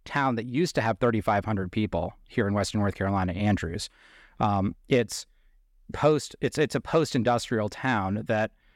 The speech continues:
lost all of its, uh, jeans and, uh, textile manufacturing in nineteen ninety-five, ninety-six. nafta took all of those jobs and,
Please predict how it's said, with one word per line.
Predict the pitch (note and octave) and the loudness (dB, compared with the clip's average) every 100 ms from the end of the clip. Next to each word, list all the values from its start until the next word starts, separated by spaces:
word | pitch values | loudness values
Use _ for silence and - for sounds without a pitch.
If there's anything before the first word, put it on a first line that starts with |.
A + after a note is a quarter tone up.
| _ - | _ -6
lost | B2+ A#2 C3 C3+ - - | 2 4 6 4 -2 -4
all | C3 B2+ D3 | 2 4 4
of | B2 | 4
its, | A#2 G#2+ - - _ - - - | 2 0 -6 -16 _ -12 -8 0
uh, | A#2 A2 G#2 | 2 2 0
jeans | F#2 A2 C3 C#3 C#3 B2+ | -2 0 2 4 2 0
and, | - A2 G#2 G#2 - | -2 -2 0 -2 -4
uh, | A#2 G2+ G2+ | -4 -2 0
textile | D#3+ - A2+ | -2 0 0
manufacturing | G#2+ G#2 G2 G#2+ G2 - G#2+ G2+ G2 | 0 -2 -2 -2 -2 -2 -2 -2 -2
in | G#2 | 0
nineteen | G#2 A2 A#2 | 0 0 0
ninety-five, | G2+ F#2 F2+ - A2+ A#2 B2 A2+ | 0 -2 -4 0 2 2 2 0
ninety-six. | G#2 F#2 - A#2+ C3 - | -2 -4 -2 0 0 -2
nafta | A#2+ G#2+ A2+ - C#3+ B2 | -4 0 -2 0 0 0
took | - - A#2 | -2 -4 0
all | A#2+ | 2
of | A#2 | 2
those | A2+ F2 | 0 0
jobs | A2 G#2 G#2 G#2 | 0 2 0 0
and, | G2+ | -2